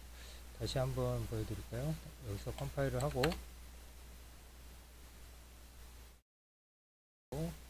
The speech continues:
여기 영이 떨어졌잖아요. 네, 영.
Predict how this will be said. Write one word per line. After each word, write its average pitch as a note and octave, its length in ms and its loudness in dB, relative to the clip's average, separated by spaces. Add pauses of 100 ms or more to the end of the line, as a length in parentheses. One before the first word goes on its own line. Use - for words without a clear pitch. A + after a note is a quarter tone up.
(3000)
여기 A#2 240 4
영이 C3 280 6
떨어졌잖아요. G#2+ 720 2 (2000)
네, G#2 220 2
영. F#2 120 2